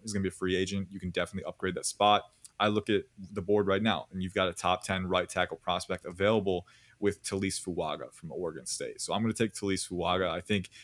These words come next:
you know, just getting that protection set for whoever plays quarterback in the future is always a very good option. And Fuaga is a blue chip player on my board,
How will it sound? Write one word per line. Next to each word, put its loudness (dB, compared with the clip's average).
you -4
know, 0
just -6
getting 2
that 0
protection -2
set 2
for -4
whoever 0
plays 0
quarterback 0
in -4
the -6
future -4
is 2
always 4
a -4
very 2
good 0
option. -2
And -6
Fuaga 2
is -6
a -4
blue -4
chip -2
player 2
on 2
my 0
board, 2